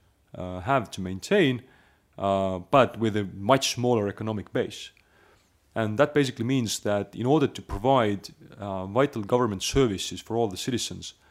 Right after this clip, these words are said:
we need to find ways to do that very efficiently. And the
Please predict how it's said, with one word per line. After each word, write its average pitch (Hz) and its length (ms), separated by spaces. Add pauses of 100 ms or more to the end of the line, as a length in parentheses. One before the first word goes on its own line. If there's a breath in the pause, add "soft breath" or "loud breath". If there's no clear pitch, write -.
(240 soft breath)
we 110 120
need 120 140
to - 60
find 113 480
ways 107 300
to - 20
do 104 160
that 95 140
very 101 160
efficiently. 90 560 (580 soft breath)
And 104 400
the 104 400